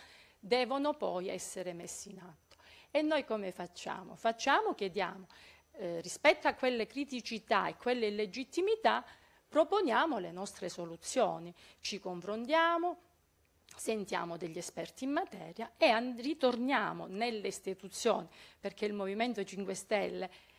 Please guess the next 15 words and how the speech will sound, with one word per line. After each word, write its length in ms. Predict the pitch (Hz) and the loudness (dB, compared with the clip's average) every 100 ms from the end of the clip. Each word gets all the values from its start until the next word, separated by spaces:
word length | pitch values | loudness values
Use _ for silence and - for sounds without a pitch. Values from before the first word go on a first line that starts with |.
| _ _ | _ _
crede 480 | 214 277 277 - 175 | 2 6 6 4 -4
nelle 260 | 180 170 | -6 -8
istituzioni 720 | 170 - - 180 - 185 180 - | -10 -12 -16 -12 -8 -6 -8 -8
e 140 | 202 | -10
porta 400 | 196 247 254 - | -2 2 2 2
la 100 | 196 | -2
sua 200 | 190 262 | 0 2
rivoluzione 680 | 220 196 196 196 - 226 185 | 2 0 -4 -4 -4 -4 -2
nelle 560 | 185 220 320 403 320 202 | -4 4 6 6 4 0
istituzioni, 760 | 202 214 190 208 - 180 175 | -2 -12 -10 -8 0 0 0
quindi 220 | 240 233 | -4 -4
noi 200 | 208 180 | -2 -4
ritorniamo 880 | 175 277 415 226 208 214 208 170 170 | -4 -2 0 0 -2 -2 -2 -2 -4
dal 160 | 170 185 | -6 -6
sindaco, 440 | - 196 196 175 | -6 -8 -8 -10